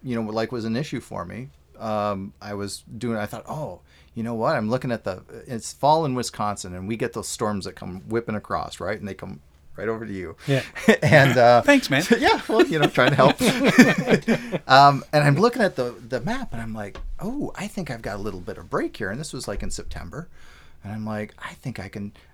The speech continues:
Speaker 1: I'm just gonna slip down to the
Speaker 2: <laughs>
Speaker 1: Wisconsin. I'm gonna do a quick solo trip on the, the lower Wisconsin Riverway." And it's this beautiful ninety-two mile long, like, route, and there's sandbar camping, and it's, it's fantastic, right?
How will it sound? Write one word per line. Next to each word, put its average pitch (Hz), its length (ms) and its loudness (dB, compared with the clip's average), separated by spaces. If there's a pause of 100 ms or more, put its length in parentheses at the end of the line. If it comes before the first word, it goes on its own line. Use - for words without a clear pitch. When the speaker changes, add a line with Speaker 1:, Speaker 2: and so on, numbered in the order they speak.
Speaker 1:
I'm 180 100 -8
just 202 180 -10
gonna 123 160 -4
slip - 280 -10
down 131 220 0
to 117 80 4
the 110 100 -2
Speaker 2:
<laughs> - 0 -
Speaker 1:
Wisconsin. 147 580 -6
I'm 117 80 -4
gonna 120 140 -4
do 107 140 -6
a 101 60 -6
quick - 240 -10
solo 110 340 -4
trip 104 300 -8
on 107 140 -6
the, 101 160 -6 (140)
the 113 140 -4
lower 104 340 -2
Wisconsin 110 500 -10
Riverway." 101 500 -6 (580)
And 117 160 0
it's 120 160 -2
this 113 160 -4
beautiful 131 460 -4
ninety-two 127 560 -6
mile 117 320 -8
long, 107 520 -6 (220)
like, 95 260 -10
route, 104 460 -8
and 95 120 -10
there's 87 180 -12
sandbar 123 560 -8
camping, 110 560 -8
and 82 160 -14
it's, - 160 -20
it's - 160 -18
fantastic, - 760 -16
right? 117 280 -10